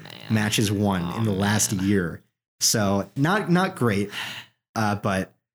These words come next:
Speaker 2: you know, when you play a lot more matches, that ends up happening. So you, you've improved on the last, on the last two. You've gotten more than one correct
Speaker 1: I
Speaker 2: in,
Speaker 1: t-, uh, I'm,
Speaker 2: in
Speaker 1: I'm,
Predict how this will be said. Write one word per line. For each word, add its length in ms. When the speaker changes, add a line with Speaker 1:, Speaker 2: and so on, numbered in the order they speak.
Speaker 2:
you 60
know, 120
when 160
you 100
play 200
a 60
lot 220
more 120
matches, 640
that 200
ends 200
up 120
happening. 560
So 520
you, 180
you've 220
improved 400
on 120
the 60
last, 340
on 120
the 60
last 280
two. 80
You've 200
gotten 360
more 300
than 180
one 180
correct 440
Speaker 1:
I 40
Speaker 2:
in, 80
Speaker 1:
t-, 80
uh, 80
I'm, 380
Speaker 2:
in 0
Speaker 1:
I'm, 200